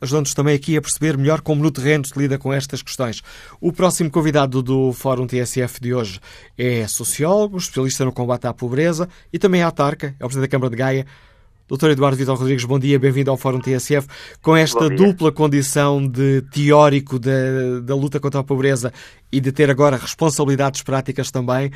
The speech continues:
Speaker 1: eh, enquanto presidente, eh, de uma Câmara num dos distritos onde há mais casos de pobreza, como é que olha para esta decisão do Governo?
Speaker 2: Em primeiro lugar, bom dia e parabéns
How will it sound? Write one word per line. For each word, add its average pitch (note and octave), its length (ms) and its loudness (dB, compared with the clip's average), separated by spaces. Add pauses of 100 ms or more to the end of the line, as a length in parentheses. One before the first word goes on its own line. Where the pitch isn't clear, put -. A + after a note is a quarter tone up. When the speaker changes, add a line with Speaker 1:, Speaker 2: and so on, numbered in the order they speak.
(260)
Speaker 1:
eh, C3 280 0
enquanto C3 760 -2
presidente, A#2+ 520 -4
eh, A#2+ 720 -4
de C3 140 -4
uma C3 120 0
Câmara B2 300 -2
num D#3 180 2
dos C#3 100 -8
distritos C3+ 460 -2 (300)
onde C3 160 0
há C3 80 4
mais C3 180 0
casos C3 300 -2
de - 80 -18
pobreza, B2+ 400 -2 (320)
como G3 140 2
é - 40 4
que F3+ 120 -2
olha A#2+ 180 2
para A#2+ 140 0
esta A#2 400 -4
decisão A2+ 340 -6
do G#2+ 100 -6
Governo? G2+ 360 -8 (1500)
Speaker 2:
Em A#2+ 80 -2
primeiro A#2 280 -2
lugar, A2 200 -2
bom A2 160 -6
dia A2 260 -8
e - 40 -14 (120)
parabéns A#2+ 360 -4